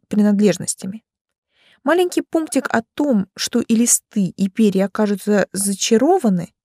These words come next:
так что невеста напишет правду и только правду, Эдмунд, естественно, не озвучил. И я даже знаю почему, ведь мне об этом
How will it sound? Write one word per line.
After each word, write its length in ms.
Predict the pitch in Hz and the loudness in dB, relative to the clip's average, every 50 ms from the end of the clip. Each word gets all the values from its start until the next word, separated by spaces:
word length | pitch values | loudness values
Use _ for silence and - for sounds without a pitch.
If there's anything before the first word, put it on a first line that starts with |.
| _ _ _ _ | _ _ _ _
так 180 | - 208 208 | -2 -2 0
что 180 | - - - 208 | -4 -2 2 4
невеста 400 | 202 208 220 226 208 - - 190 | 4 6 6 4 2 2 0 0
напишет 480 | 190 202 202 - 214 196 - 190 - _ | 0 0 -2 -2 -4 -4 -4 -6 -8 _
правду 360 | - 226 220 196 175 175 175 | 0 0 0 0 0 -2 -6
и 180 | - - 190 185 | -4 -4 -4 -2
только 300 | - 196 180 - - 185 | -2 -2 -2 -2 -6 -2
правду, 480 | - - 294 254 185 - - 180 - _ _ _ _ _ _ _ _ _ | 0 2 2 2 2 0 -4 -10 -12 _ _ _ _ _ _ _ _ _
Эдмунд, 480 | - - 208 254 - 339 359 381 370 - | 0 2 2 2 2 0 -4 -4 -4 -4
естественно, 560 | - 226 - - - 190 185 185 - - 226 240 | -6 -6 -6 -4 -4 -4 -4 -4 -2 -2 -2 -2
не 180 | 240 247 262 | -2 -2 -2
озвучил. 540 | 269 277 277 302 311 277 214 - - - 208 - - _ _ _ _ _ _ _ _ _ _ _ _ - | -2 -4 -4 -2 0 0 0 0 -4 -10 -12 -16 -20 _ _ _ _ _ _ _ _ _ _ _ _ -2
И 80 | - 180 | 2 2
я 240 | 202 185 208 269 339 | 4 4 4 2 2
даже 300 | 370 370 370 370 359 349 | 4 4 4 6 4 4
знаю 320 | 269 240 254 277 294 294 | 2 0 0 -2 -2 -4
почему, 680 | 302 - 285 - - - 349 349 285 214 196 185 185 - _ _ _ _ _ _ _ | -4 -6 -6 -4 -4 -2 -2 0 2 2 2 2 0 -4 _ _ _ _ _ _ _
ведь 220 | - 190 180 - 185 | -4 -4 -2 0 0
мне 340 | 180 185 175 175 170 165 | 2 2 2 2 2 2
об 140 | 165 175 185 | 0 0 0
этом 260 | 214 240 - 311 339 | 0 0 -2 -6 -10